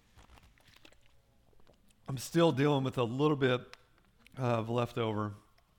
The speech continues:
from being sick. Um,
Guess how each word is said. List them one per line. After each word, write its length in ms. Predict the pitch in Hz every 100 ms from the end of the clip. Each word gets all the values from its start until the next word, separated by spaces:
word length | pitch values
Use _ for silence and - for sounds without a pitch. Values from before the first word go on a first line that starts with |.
| _ _ _ _ -
from 180 | - 123
being 200 | 120 120
sick. 260 | - 160 131 - - - - _ _ - -
Um, 420 | 156 151 135